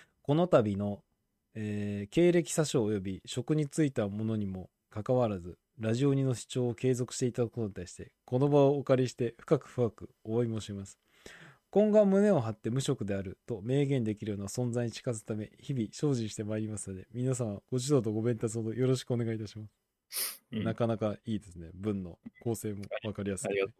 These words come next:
Speaker 2: うございます。
Speaker 1: ありがとうございますだね。
Speaker 2: うん。これをさ、前の大喜利が終わった後、結構すぐに書いてくれたのにさ。
Speaker 1: そうそう、びっくりしたよ。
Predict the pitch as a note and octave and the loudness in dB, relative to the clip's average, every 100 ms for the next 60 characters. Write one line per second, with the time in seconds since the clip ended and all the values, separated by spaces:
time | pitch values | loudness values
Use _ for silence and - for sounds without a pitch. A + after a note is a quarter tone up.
0 | F2 F2 F2 F2+ F2+ _ - G#2+ G#2+ G2 | -4 -4 -4 -6 -10 _ -8 -2 -2 -2
1 | F2 F2+ F#2 - D#2+ G#2+ - D#3 F#3+ F#3 | -6 -8 -12 -16 -18 -16 0 2 4 2
2 | F#3 E3 A#2 G2 A#2 D3+ F3+ F3+ F3+ D#3+ | 2 4 4 4 4 4 4 4 4 4
3 | E3+ E3+ E3+ E3 D#3+ E3 E3 D#3 - D#3 | 4 2 2 4 2 2 0 0 -2 -2
4 | B2+ - - F#2+ A2 F#2 D3 B2 - F#2+ | -2 -4 0 2 0 0 0 0 -2 -2
5 | G#2+ F2 F2 F#2 C3+ C3 A2+ G#2 B2 - | -2 -2 -6 -6 0 2 4 2 0 4
6 | D#3+ - F#2 G#2 | 2 2 -6 -10